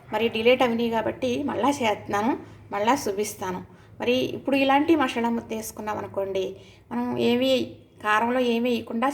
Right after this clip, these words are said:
చేసుకుంటాం కదా కారం, ఆ కారం వేసుకుంటే సరిపోతుంది. మరి కారంలోని మసాలా దినుసులు వేసేసి, మళ్ళీ ఇలాంటి మసాలా ముద్ద వేసేసి, ఇంట్లో ఏమన్నా మసాలా పొడులు కొనుక్కున్నాం అనుకోండి, "ఈ కూర బాగుంటుంది, ఇదో స్పూన్ వేయండి" అని వేసేస్తున్నారండి ఇప్పుడు.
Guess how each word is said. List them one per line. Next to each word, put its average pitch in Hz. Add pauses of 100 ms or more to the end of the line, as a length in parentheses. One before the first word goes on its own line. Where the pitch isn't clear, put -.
చేసుకుంటాం 208
కదా 185 (140)
కారం, 175 (440)
ఆ 247
కారం 233
వేసుకుంటే 240
సరిపోతుంది. 202 (220)
మరి 196
కారంలోని 196
మసాలా 247
దినుసులు 262
వేసేసి, 302 (260)
మళ్ళీ 214
ఇలాంటి 208 (460)
మసాలా 247
ముద్ద 262
వేసేసి, 302 (260)
ఇంట్లో 285
ఏమన్నా 330 (220)
మసాలా 302
పొడులు 294
కొనుక్కున్నాం 262
అనుకోండి, 247 (320)
"ఈ 285
కూర 302
బాగుంటుంది, 320
ఇదో 294
స్పూన్ 277
వేయండి" 262
అని 247
వేసేస్తున్నారండి 220
ఇప్పుడు. 185